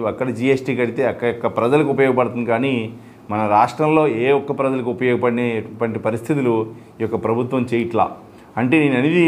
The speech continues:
ఫీజు రీయింబర్స్‌మెంట్ ఇవ్వద్దని కానీ చెప్పట్లా, అమ్మఒడి ఇవ్వద్దని కానీ చెప్పట్లా. ఇక్కడ ఉన్నటువంటి మనం ఖర్చు పెట్టినటువంటి ఏదైతే ఉందో తద్వారా వారి యొక్క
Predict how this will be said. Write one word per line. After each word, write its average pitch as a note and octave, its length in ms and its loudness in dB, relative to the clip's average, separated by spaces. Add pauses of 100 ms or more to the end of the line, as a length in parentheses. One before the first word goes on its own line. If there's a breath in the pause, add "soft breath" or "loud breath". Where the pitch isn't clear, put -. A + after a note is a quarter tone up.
(120)
ఫీజు C#3 260 0
రీయింబర్స్‌మెంట్ D3+ 560 0
ఇవ్వద్దని C3 480 0
కానీ C3 220 2 (340)
చెప్పట్లా, B2 400 0 (120)
అమ్మఒడి B2+ 360 2
ఇవ్వద్దని A#2+ 360 0
కానీ A#2+ 280 0
చెప్పట్లా. G#2 340 0 (680 loud breath)
ఇక్కడ C#3+ 220 2
ఉన్నటువంటి C#3+ 420 4
మనం C3+ 200 2
ఖర్చు B2 220 0
పెట్టినటువంటి E3 540 0
ఏదైతే D#3+ 340 4
ఉందో D3 240 4 (600 loud breath)
తద్వారా C3+ 500 4
వారి D#3+ 160 4
యొక్క C#3+ 320 0